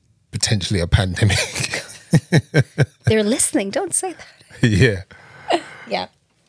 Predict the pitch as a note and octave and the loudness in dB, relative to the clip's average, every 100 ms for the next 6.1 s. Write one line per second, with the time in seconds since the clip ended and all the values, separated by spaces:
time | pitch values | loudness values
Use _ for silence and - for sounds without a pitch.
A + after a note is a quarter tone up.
0 | - A2 G#2 G2 A#2 - - A2 A2+ G#2+ | 0 2 4 4 2 2 0 2 2 2
1 | G2+ G#2 G2+ F#2+ - _ _ _ G#2 G2+ | 2 2 4 2 -2 _ _ _ 0 2
2 | G2+ F2+ G2 F#2+ G#2 F#2 E2 E2 - _ | 2 2 2 4 6 4 2 -4 -10 _
3 | _ _ _ _ _ _ _ _ _ - | _ _ _ _ _ _ _ _ _ -20
4 | - _ - - F#2+ F#2 E2+ D#2+ D2+ E2 | -20 _ -10 -2 2 2 0 0 0 2
5 | F2 F2 E2 - - - F#2+ F#2 F2 E2+ | 4 4 2 -2 -4 0 2 4 2 0